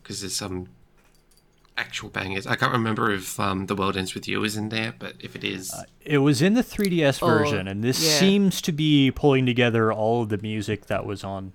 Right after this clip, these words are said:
Speaker 2: the three D S games. So, yeah.
Speaker 1: Okay, I'll give this a shot then.
Speaker 2: I would not be surprised if The World Ends With You is in there as well.
Speaker 1: Hopefully Neo as well.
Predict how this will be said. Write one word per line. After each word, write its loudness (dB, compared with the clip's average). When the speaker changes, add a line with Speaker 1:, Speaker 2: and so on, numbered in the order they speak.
Speaker 2:
the -10
three -8
D -6
S -12
games. -10
So, -12
yeah. -4
Speaker 1:
Okay, -6
I'll -2
give -6
this -4
a -2
shot -6
then. -10
Speaker 2:
I 6
would 2
not 0
be -4
surprised -2
if -18
The -6
World -6
Ends -8
With -18
You -6
is -8
in -12
there -8
as -12
well. -14
Speaker 1:
Hopefully -6
Neo -2
as -8
well. -2